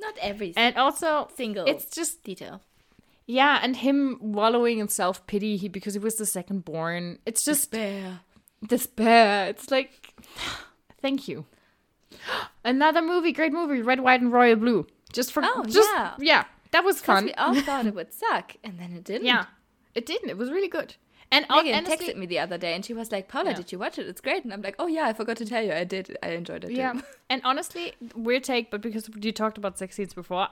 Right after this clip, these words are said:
Speaker 2: I really liked the sex scenes in that. They were really well done. Um,
Speaker 1: Yes.
Speaker 2: that was a good sex scene. <laughs>
Speaker 1: Yeah,
Speaker 2: Moment
Speaker 1: that was a
Speaker 2: for
Speaker 1: good one.
Speaker 2: reloading.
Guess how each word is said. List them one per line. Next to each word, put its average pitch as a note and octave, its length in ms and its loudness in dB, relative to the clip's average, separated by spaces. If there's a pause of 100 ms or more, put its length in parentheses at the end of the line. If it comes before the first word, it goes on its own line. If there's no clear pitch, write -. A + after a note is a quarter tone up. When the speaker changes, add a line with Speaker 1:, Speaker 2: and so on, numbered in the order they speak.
Speaker 2:
I A3 60 0
really B3 500 2
liked F#3+ 360 0
the G3+ 80 -8
sex G3 240 -6
scenes E3+ 220 -12
in D#3 100 -14
that. D3 220 -6 (460)
They A3 120 2
were A3 140 0
really F#3 340 0
well D3+ 200 -2
done. F2+ 240 -8 (480)
Um, G#3 380 0
Speaker 1:
Yes. D3+ 200 -6
Speaker 2:
that G#4 160 4
was C4 120 4
a - 20 -6
good F3+ 180 -6
sex - 280 -6
scene. G#3 220 -4 (280)
<laughs> - 260 -10
Speaker 1:
Yeah, C4 160 0
Speaker 2:
Moment B4+ 120 6
Speaker 1:
that F4 80 4
was B4 120 4
a C5 40 -2
Speaker 2:
for G4 60 2 (140)
Speaker 1:
good - 80 -4
one. F3+ 100 2
Speaker 2:
reloading. D3 240 -8